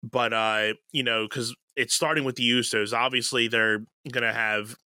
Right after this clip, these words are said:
you know, the Usos against the Bloodline in some type of way very soon. Uh, then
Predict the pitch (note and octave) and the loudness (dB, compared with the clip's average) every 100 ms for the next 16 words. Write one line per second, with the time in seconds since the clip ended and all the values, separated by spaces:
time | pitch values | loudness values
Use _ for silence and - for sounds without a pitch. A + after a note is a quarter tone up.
0 | _ A#2+ A2 G#2+ G#2 G#2+ A2 A2+ - G#2 | _ 0 2 0 -2 -4 -2 0 0 -4
1 | G#2 G#2+ G#2 G#2 G#2+ G#2+ G#2+ G#2+ G#2 G2+ | -2 -4 -4 -10 -4 -2 0 0 -2 -2
2 | F#2 - A#2 A2 - A2 G#2+ G#2 G#2 G#2 | -2 0 0 -2 -2 -4 -2 -2 -2 -2
3 | G2 F#2+ - G2+ F#2 F2+ F#2+ - - - | -6 -4 -6 -6 -8 -8 -10 -14 -20 -18
4 | - - - - _ G#2+ G2 F#2+ G2 F#2+ | -18 -16 -18 -20 _ -2 0 2 0 0
5 | F#2+ F#2+ _ _ _ _ _ - G#2+ A#2 | -2 -6 _ _ _ _ _ -18 -4 0
6 | A#2 A#2 A2+ | 0 -2 -8